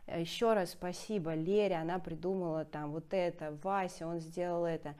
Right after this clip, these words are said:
Вы все красавчики, мы большие молодцы", порадоваться, похвалить друг друга, поздравить друг друга, кайфануть от того, что получился классный результат.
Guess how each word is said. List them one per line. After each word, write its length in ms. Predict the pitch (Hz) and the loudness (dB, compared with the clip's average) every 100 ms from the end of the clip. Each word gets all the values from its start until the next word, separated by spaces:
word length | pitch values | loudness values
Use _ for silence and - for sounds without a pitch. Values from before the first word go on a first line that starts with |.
| - - - | -14 -14 -4
Вы 140 | 180 | -2
все 240 | 190 214 196 | 0 0 0
красавчики, 720 | 170 165 196 220 247 - - | 0 -2 0 -2 -2 -10 -6
мы 140 | 180 | -4
большие 400 | 160 170 170 196 | -4 -6 -4 -4
молодцы", 540 | 165 165 160 156 - 247 | -2 0 -2 -4 -4 -4
порадоваться, 760 | 247 160 185 220 190 175 160 | -2 -2 0 0 -2 -4 -10
похвалить 520 | 147 165 - 170 208 | -12 -10 -4 0 0
друг 240 | 196 196 170 | 0 -2 -2
друга, 560 | 175 170 156 151 147 147 | -2 -2 -2 -4 -4 -6
поздравить 580 | 147 147 - 185 190 170 | -8 -6 -2 0 0 -2
друг 220 | 170 160 | -2 -4
друга, 480 | 165 160 151 151 147 - - - - | -2 -2 -2 -6 -8 -12 -20 -16 -2
кайфануть 640 | 190 185 196 202 202 165 | -2 0 0 2 2 0
от 140 | 151 - | -4 -4
того, 260 | 160 160 | -2 -2
что 160 | 151 151 | -4 -10
получился 880 | 151 160 156 - 160 147 - 143 147 | -8 -6 -6 -6 -6 -6 -10 -10 -10
классный 440 | - 165 160 - 156 | -4 0 0 -2 -8
результат. 600 | 151 151 147 175 180 247 | -8 -8 -8 -4 -4 -4